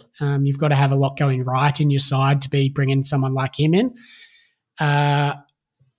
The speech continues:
yeah, it's, it's a difficult one to say, is he a must, it must have. I don't think he's a must have at this stage, but he's certainly well done to anyone who bought him or had him at the start.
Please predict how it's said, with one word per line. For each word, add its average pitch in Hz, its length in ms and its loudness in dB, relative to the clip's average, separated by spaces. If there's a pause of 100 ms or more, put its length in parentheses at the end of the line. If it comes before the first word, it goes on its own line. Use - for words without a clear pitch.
(360)
yeah, 170 480 -2
it's, - 520 -4
it's 170 220 -8
a 165 40 0
difficult 156 420 0
one 147 200 0
to 147 60 0
say, 139 340 -2
is 151 160 0
he 139 160 2
a 135 60 0
must, 139 420 -2
it 175 100 -8
must 151 240 0
have. 139 480 -4
I 147 80 -2
don't 139 220 -2
think 143 300 -4
he's 135 220 -10
a 131 40 -4
must 131 340 -6
have 135 220 -6
at - 140 -16
this 139 120 -4
stage, 135 460 -4
but 135 120 -6
he's 143 180 -6
certainly 139 680 -4
well 143 280 0
done 135 220 0
to - 100 -10
anyone 131 320 -2
who 123 140 -6
bought 131 240 -8
him 139 240 -2 (100)
or 147 140 -2
had 147 160 0
him 139 100 2
at 139 80 -2
the 139 60 -12
start. 143 340 -2